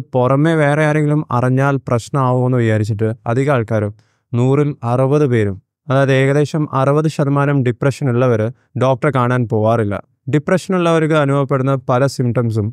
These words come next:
അധിക മനുഷ്യന്മാർക്കും ഏതെങ്കിലുമൊക്കെ സമയത്ത് അനുഭവപ്പെടാറുണ്ട്. പക്ഷേ ഇത് കാരണം അവരുടെ ഡെയിലി ലൈഫിനെ ബാധിക്കുന്നുണ്ടെങ്കിൽ, അത് ചിലപ്പോൾ പ്രൊഫഷണൽ ലൈഫ് ആവാം, ചിലപ്പോൾ ഫാമിലി ലൈഫ് ആവാം,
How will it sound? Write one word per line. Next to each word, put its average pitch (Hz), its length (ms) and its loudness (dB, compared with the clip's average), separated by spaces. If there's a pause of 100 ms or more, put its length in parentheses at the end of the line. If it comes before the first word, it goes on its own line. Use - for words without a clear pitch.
(160)
അധിക 127 360 2 (140)
മനുഷ്യന്മാർക്കും 127 680 0 (140)
ഏതെങ്കിലുമൊക്കെ 156 580 2
സമയത്ത് 143 440 -2
അനുഭവപ്പെടാറുണ്ട്. 117 720 0 (440)
പക്ഷേ 143 220 -2
ഇത് 151 160 2
കാരണം 160 420 0 (140)
അവരുടെ 139 340 2 (200)
ഡെയിലി 131 480 2 (140)
ലൈഫിനെ 123 500 0
ബാധിക്കുന്നുണ്ടെങ്കിൽ, 110 800 0 (340)
അത് 120 100 0
ചിലപ്പോൾ 120 280 0
പ്രൊഫഷണൽ 127 540 -2
ലൈഫ് 113 260 0
ആവാം, 107 320 0 (220)
ചിലപ്പോൾ 135 340 0
ഫാമിലി 131 320 2
ലൈഫ് 120 280 0
ആവാം, 104 280 2